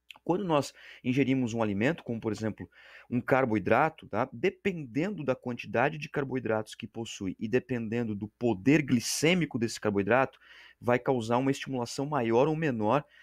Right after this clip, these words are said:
nas células beta do pâncreas para produzir a insulina. O que acontece é que o nosso corpo vai absorver essa glicose, os músculos vão absorver, o fígado vai absorver em forma de glicogênio muscular e hepático, respectivamente,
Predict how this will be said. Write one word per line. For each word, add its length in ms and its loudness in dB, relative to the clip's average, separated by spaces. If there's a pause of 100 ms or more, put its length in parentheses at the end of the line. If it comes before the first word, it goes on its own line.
(220)
nas 160 0
células 400 2
beta 380 0
do 80 -12 (100)
pâncreas 540 2 (200)
para 160 0
produzir 440 -2
a 20 2
insulina. 640 -4 (380)
O 80 -10
que 80 0
acontece 480 0
é 20 -14
que 60 -16
o 20 -6
nosso 220 -8
corpo 320 -4
vai 260 2 (180)
absorver 920 -2
essa 240 -2
glicose, 640 0 (260)
os 160 -8
músculos 500 -2
vão 140 -2
absorver, 540 0
o 80 0
fígado 640 -2
vai 140 4
absorver 440 -4
em 80 0
forma 240 -4
de 80 -6
glicogênio 800 -2
muscular 520 -2
e 120 0
hepático, 520 -2
respectivamente, 920 -2